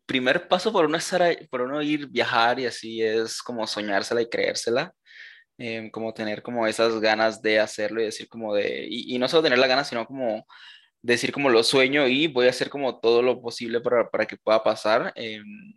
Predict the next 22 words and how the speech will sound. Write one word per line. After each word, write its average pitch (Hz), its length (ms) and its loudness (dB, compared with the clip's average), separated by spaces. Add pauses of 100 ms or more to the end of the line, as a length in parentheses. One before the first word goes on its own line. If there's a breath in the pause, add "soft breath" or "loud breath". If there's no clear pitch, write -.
(120)
y, 104 400 -10
y 117 120 -4
se 117 80 2
van 120 100 6
a - 20 4
presentar 143 300 4
un 156 80 0
montón 139 280 0
de, 139 140 2 (140)
un 123 160 -12
mozo-, 135 400 -2
montón 120 320 -2
de 131 80 0
obstáculos 151 680 2
y 113 140 2
es 113 120 2
cuando 131 180 -6
uno 123 140 0
va 127 60 2
a 127 40 -4
encontrar 117 480 0
que 123 260 0